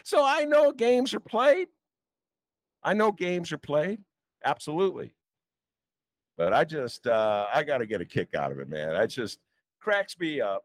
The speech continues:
Merrick Garland's being all Dudley Do-Right. "I stand up for law enforcement everywhere." <laughs> He's the Democrat. And meanwhile, the Republicans are out there, "Le-,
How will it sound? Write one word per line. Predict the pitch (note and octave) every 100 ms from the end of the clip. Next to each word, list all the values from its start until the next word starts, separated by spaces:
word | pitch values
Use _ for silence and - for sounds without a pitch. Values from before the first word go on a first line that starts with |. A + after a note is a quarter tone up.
| _
Merrick | B2+ F#3 F3+ -
Garland's | D3 C#3+ C#3+ B2+
being | C#3+ A#2+
all | E3
Dudley | D#3+ E3 D#3+ D3+
Do-Right. | C3+ C3+ F#2+ F2+ F#2 _ _ _ _ _
"I | - A1+
stand | - B1 B1+
up | C2+ -
for | C2
law | C2 B1+
enforcement | - B1+ - C2+
everywhere." | C#2+ C2+ A#1 B1+ D2 -
<laughs> | -
He's | F#3 -
the | C#3+
Democrat. | A#2 G#2 E2+ E2+ D2+ D2+ _ _ _ _ A#2
And | B2
meanwhile, | D#3+ D#3 C#3+ C3
the | C3
Republicans | - D3 C#3+ C3
are | E3
out | F3 E3
there, | G#3
"Le-, | C#4 E4 D4 C4+